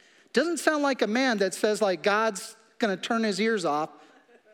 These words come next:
that says, you know, "It's already established, it's already done." No, there's some kind of engagement going on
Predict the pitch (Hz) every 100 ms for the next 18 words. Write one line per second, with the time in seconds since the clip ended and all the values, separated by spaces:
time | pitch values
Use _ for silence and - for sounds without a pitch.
0 | - _ _ _ _ _ _ - 196 233
1 | 220 196 233 214 220 - 214 294 302 233
2 | 302 359 190 - 185 240 226 220 320 175
3 | 131 - _ _ _ _ _ _ _ _
4 | _ _ 240 262 277 - 330 370 - 330
5 | 294 240 196 311 294 311 233 262 262 254
6 | 285 208 175